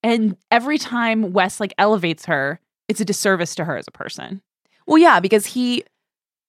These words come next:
Speaker 2: he doesn't she's still an idea to him.
Speaker 1: Mm-hmm.
Speaker 2: Especially now that, like, he is barely around <laughs> and, like,
Speaker 1: Yeah.
Speaker 2: doesn't even interact with her on a regular basis.
Speaker 1: Yes.
Speaker 2: Um,
Speaker 1: Right. I feel like she's been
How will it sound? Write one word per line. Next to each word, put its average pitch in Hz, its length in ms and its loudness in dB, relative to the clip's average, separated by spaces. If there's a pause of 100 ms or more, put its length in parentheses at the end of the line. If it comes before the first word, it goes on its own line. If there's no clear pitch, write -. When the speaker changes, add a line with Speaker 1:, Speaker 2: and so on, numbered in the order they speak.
(1120)
Speaker 2:
he 277 160 2
doesn't 294 300 2 (720)
she's 262 260 0
still 269 180 6
an 233 60 4
idea 180 240 2
to 131 80 -6
him. - 280 -10
Speaker 1:
Mm-hmm. 202 340 -8 (600)
Speaker 2:
Especially 262 560 2
now 185 200 4
that, 165 180 2
like, 151 320 0
he 214 180 -2
is 170 120 2
barely 170 340 4
around 156 440 0
<laughs> - 40 -10
and, 226 380 6
like, 208 140 6
Speaker 1:
Yeah. 208 140 4
Speaker 2:
doesn't 202 180 4
even 180 500 6 (540)
interact 165 680 0 (140)
with 190 180 0
her 165 480 2
on 180 100 2
a 165 40 2
regular 160 280 -2
basis. 170 420 -6
Speaker 1:
Yes. - 440 -8 (340)
Speaker 2:
Um, 156 520 0 (960)
Speaker 1:
Right. 214 300 0
I 196 60 -4
feel 240 160 -2
like 240 100 0
she's 208 300 -4
been 185 320 -4